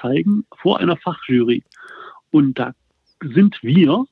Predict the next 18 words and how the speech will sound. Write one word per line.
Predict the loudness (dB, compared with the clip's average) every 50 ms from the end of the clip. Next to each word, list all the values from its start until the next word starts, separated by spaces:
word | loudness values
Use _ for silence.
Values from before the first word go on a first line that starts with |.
| _ _
also | -4 -4 -2 -2 -2
ihr | -2 0 0 0 0
drei, | -4 -6 -8 -8 -6 -4
ihr | -2 -2 -2 -2
zwei, | -2 -2 -2 0 0
weil | 0 0 0
ihr | 0 0
da | -2 -2
seid | -2 -4 -4 -2
nämlich | -2 -2 -2 -4
da, | -8 -8 -8 -8 -8
ich | -8 -8 -6
bin | -6 -2 -2
ja | -2
dann | -2 -2 -4
noch | -6 -6 -6
in | -8
Rom, | -4 -2 -2 -2 -2 -2 -6